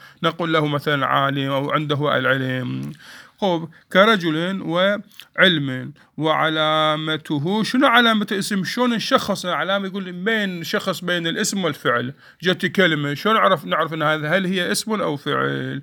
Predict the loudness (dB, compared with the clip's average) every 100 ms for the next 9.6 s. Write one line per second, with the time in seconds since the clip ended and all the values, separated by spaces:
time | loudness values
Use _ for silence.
0 | -14 -12 0 2 2 0 -2 0 0 2
1 | 2 2 2 0 -2 -2 2 4 4 2
2 | -2 -4 -6 -6 -6 -4 -4 -4 -6 -16
3 | -10 0 2 2 2 2 4 4 4 0
4 | 4 4 4 -2 -6 -6 -4 -2 -2 -2
5 | -4 -4 -2 2 0 0 -4 -6 -8 -16
6 | 2 4 6 4 0 -4 -10 -14 -16 _
7 | -4 0 0 2 2 4 2 4 4 4
8 | 0 -4 -2 0 0 0 -4 -6 -2 0
9 | 0 -4 -2 0 0 -4